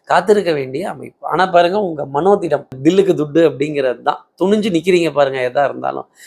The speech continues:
எவ்வளவு அடி வாங்கிட்டோம், இதெல்லாம் என்ன பிரமாதமா, பாத்துக்கலாம் அப்படின்னு அந்த துணிச்சல் தான் உங்களுக்கு இன்னைக்கு ஜெயிக்க வைக்கும்.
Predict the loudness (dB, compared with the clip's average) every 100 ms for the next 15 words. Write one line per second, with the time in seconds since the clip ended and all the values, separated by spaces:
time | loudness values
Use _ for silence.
0 | -20 -2 2 4 4 4 2 2 -2 -2
1 | 0 2 0 0 0 -2 -2 -2 0 0
2 | 2 2 2 0 0 -4 -4 -4 -12 -16
3 | -20 -20 -20 _ -20 -18 -18 -4 0 2
4 | 2 2 4 4 4 0 0 -6 -10 -10
5 | -10 -10 -12 _ -12 -12 -14 -20 _